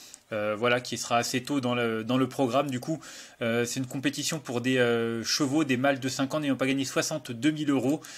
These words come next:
Et, euh, j'ai retenu une seule candidature, hein, deux mille cent mètres à parcourir avec l'aide de l'autostar, douze concurrents, euh, comme vous le voyez, il n'y a pas énormément de partants. Et j'ai retenu cet As Italiano,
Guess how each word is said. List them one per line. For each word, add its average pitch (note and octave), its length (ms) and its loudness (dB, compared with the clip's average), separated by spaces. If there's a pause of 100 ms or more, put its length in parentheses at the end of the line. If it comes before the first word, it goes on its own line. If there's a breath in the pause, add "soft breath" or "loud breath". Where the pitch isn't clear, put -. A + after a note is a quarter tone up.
(380 loud breath)
Et, A2+ 200 0
euh, A2 180 0
j'ai C3+ 120 6
retenu E3 240 -2
une E3+ 60 -4
seule F3 180 0
candidature, D#3+ 520 0
hein, A#2 240 4
deux A#2+ 140 2
mille D3+ 140 0
cent D3+ 180 0
mètres D3+ 180 -4
à C3 80 -2
parcourir D3 380 0
avec B2+ 200 0
l'aide B2+ 120 0
de B2+ 80 0
l'autostar, C3+ 420 -2
douze C3+ 160 -8
concurrents, C#3 440 -2 (420 loud breath)
euh, A#2 120 2
comme C3+ 260 2
vous C3+ 100 4
le B2+ 80 -2
voyez, B2+ 320 4
il C#3+ 40 4
n'y C3+ 60 2
a A#2+ 40 0
pas C3+ 180 2
énormément C3+ 400 2
de C3 80 -6
partants. C#3+ 420 0 (920)
Et B2+ 80 0
j'ai - 100 4
retenu C#3 240 -2
cet C#3 240 0
As C#3+ 160 4
Italiano, C3+ 560 4